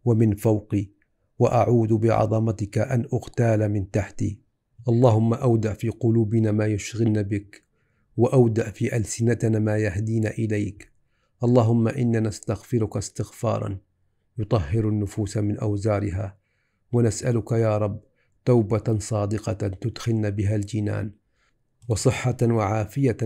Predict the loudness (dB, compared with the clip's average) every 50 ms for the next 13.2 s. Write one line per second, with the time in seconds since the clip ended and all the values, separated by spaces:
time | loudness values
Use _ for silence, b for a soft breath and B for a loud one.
0 | -4 -4 -6 -8 -6 -4 -4 -6 -6 -6 -4 -4 -4 -2 -4 -6 -8 _ _ _
1 | _ _ _ _ _ _ _ _ 0 4 4 4 4 4 0 -2 -2 -2 -2 -2
2 | -4 -10 -4 -2 0 0 2 0 0 0 0 -2 -2 -2 0 -2 -2 0 0 0
3 | 0 0 0 -2 -4 -6 -6 -6 -6 -4 -4 -6 -8 -10 -14 _ _ _ _ _
4 | _ _ _ _ _ _ _ _ _ 0 2 4 6 6 6 4 4 2 2 0
5 | 0 -2 -2 -2 -2 0 0 0 0 0 0 0 2 0 0 -2 -4 -4 -2 -2
6 | -2 -2 -2 -4 -4 -4 -6 -6 -4 -6 -6 -6 -4 -4 -4 -4 -4 -4 -6 -6
7 | -8 -10 _ _ _ _ _ _ _ _ _ _ _ _ _ _ _ _ _ 2
8 | 4 6 6 6 4 2 2 0 0 2 2 2 0 0 0 0 0 0 0 0
9 | -2 -2 -2 -4 -2 -2 -2 -2 -2 -2 -4 -4 -4 -4 -6 -6 -6 -6 -8 -8
10 | -10 -10 _ _ _ _ _ _ _ _ _ _ _ _ _ -2 2 4 4 6
11 | 6 6 4 2 2 0 0 -2 -2 0 0 0 0 0 -2 -2 -4 -4 -4 -2
12 | 0 0 0 0 -2 -2 -2 -2 -2 -2 -2 -2 -2 0 0 0 0 -2 -2 -4
13 | -4 -6 -8 -8